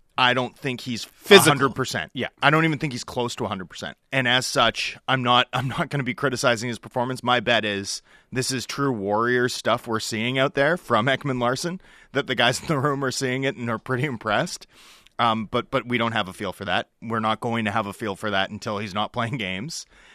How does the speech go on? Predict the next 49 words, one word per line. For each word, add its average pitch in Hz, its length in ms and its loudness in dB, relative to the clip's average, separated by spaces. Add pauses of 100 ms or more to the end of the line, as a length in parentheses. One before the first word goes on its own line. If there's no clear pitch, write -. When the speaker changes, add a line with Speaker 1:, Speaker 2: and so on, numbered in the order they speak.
(220)
Speaker 1:
And 104 720 -2 (400)
so, 120 440 2
uh, 110 160 0
you 120 100 -4
know, 87 100 -4
with, 107 320 -4
with 135 220 -2
context, 139 720 -2 (420)
con-, 151 200 -4
with 131 160 -2
that 139 180 6
context 131 460 0
considered, 131 400 -2
like, 104 140 -2
I 110 80 -2
don't 120 200 -2
have 127 220 0
a 127 40 -2
lot 117 180 2
of 101 60 -4
hope 139 340 0
for 113 420 -2
O 120 160 0
E 113 120 2
L 107 200 2
and, 104 260 -4
and 107 180 -4
Myers 104 340 0
pair 107 260 -2
just 92 180 -10
sort 117 160 -4
of - 60 -10
bouncing 107 340 -2
back 95 220 0
to 120 60 -8
the 104 80 -6
form 110 320 -4
that 107 160 -10
they 110 120 -2
were 98 240 -2
in 185 180 0
for 151 120 -4
thirty 104 300 -4
games, 95 420 -8 (380)
and 131 180 -4
that 123 180 0
form 131 320 -2
was 123 260 -2 (100)
essential, 170 500 -2